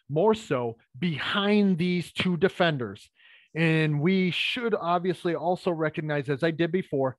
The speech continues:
that he has a teammate here, which I don't think is going to be lost, uh, on him either. And that's why we see this slight hesitation,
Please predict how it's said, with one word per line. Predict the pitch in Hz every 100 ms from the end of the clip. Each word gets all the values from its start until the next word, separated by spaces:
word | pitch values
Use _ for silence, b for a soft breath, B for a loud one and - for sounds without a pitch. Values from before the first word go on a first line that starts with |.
| -
that | 139
he | 147
has | 151
a | 143
teammate | - 240 247 226 202
here, | - 156 143 143 b b -
which | 160 151 - -
I | 175
don't | 190 185 175 -
think | 202 202 - - -
is | 165 156 135
going | - 180 170
to |
be | 156 151
lost, | 147 147 147 - - _ _
uh, | 139
on | 135 135 131 131 135
him | 131 147 127 123
either. | 123 120 110 101 95 - _ _ _ _ _ _ _ _ _ _ _ _ _ _ _ _ 143
And | 151
that's | 156 165 -
why | 165 160
we | 143
see | - - 220
this | 208 208 -
slight | 190 180 170
hesitation, | 175 170 - 143 131 - 131